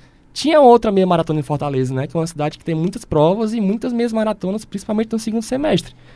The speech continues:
E aí, tinha duas, duas semanas depois, tinha uma outra prova de meia maratona, nos inscrevemos pra ela.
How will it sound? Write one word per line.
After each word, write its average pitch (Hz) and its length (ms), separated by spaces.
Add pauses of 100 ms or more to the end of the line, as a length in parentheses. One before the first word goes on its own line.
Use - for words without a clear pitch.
(240)
E 147 80
aí, 202 140
tinha 226 180
duas, 262 500
duas 269 200
semanas 254 280
depois, 196 380
tinha 214 160
uma 269 80
outra 247 240
prova 180 260
de 170 80
meia 170 160
maratona, 170 460
nos 175 160
inscrevemos 170 420
pra 208 220
ela. 175 220